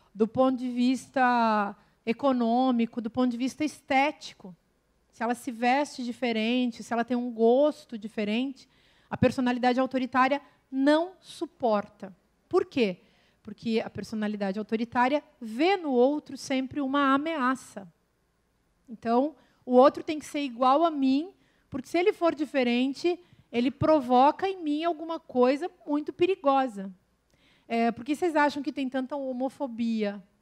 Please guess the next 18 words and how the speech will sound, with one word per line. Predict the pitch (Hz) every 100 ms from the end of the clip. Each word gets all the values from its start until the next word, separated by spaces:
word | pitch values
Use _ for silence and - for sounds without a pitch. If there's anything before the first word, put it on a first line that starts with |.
| _ -
A |
homofobia | 220 233 277 - 254 214 277 359 262 196 _ _ _
é | 226
um | 247
discurso, | 226 - - 262 320 294 - 202 190 _ _ _ -
é, | 208 202 196 208 220
de, | 190 233 240 240
é | 202
uma | 233
postura | 254 262 - 277 339 208 190 -
antiética | 240 302 - 254 214 277 - - 214 196 _ _ _ _
de | 214 285 -
ódio | 262 285 427 359 330
ao | 302
outro, | 254 247 294 349 381
porque | - 339 - 330
o | 403
outro | 339 277 311 370 - 427